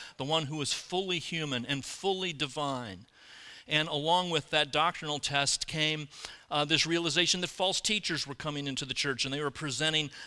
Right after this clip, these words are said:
a different kind of Savior. And so John was kind of warning them,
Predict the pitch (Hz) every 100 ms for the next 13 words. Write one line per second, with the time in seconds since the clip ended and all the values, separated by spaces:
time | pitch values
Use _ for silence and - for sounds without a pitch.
0 | - 139 107 175 190 156 143 - - 160
1 | 160 156 - 151 135 - - 185 156 123
2 | 123 127 156 123 139 143 147 135 156 147
3 | 123 120 165 208 160 120 110 104 117